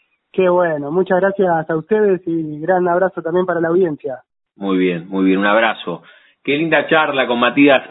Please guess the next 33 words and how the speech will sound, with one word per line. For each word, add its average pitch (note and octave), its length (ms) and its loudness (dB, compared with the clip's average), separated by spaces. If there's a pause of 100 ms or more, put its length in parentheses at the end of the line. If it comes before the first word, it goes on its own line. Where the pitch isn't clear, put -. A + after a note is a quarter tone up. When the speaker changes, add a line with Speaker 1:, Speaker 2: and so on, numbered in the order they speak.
Speaker 2:
Saldívar A2+ 720 4
en F#2+ 140 -2
Universidad A2 500 2
Deportiva A2+ 460 0
Semanal. G#2 680 -2 (400)
Estas - 320 -4 (100)
perlas B2+ 500 2 (540)
que, G#2 580 0
que G#2+ 120 -2
consigue A2+ 400 2
el A2 160 2
Turco C#3 400 4
buceando, C#3+ 880 2
encontró B2 440 0
una C#3+ 160 2
nota. F3 380 0 (220)
Decilo, E3 360 4
Turco, G3 220 4
encontraste E3 600 2
en D#3 200 0
cero G3 260 4
dos F#3 140 4
dos F3+ 160 2
tres, G#3+ 260 0
¿no? A3 400 2
Que D#3+ 240 4
es D3+ 100 -2
el C#3+ 160 4
prefijo C#3 640 2
de B2 100 0
Mar B2+ 180 0
del C3 120 -2
Plata, F#3+ 480 0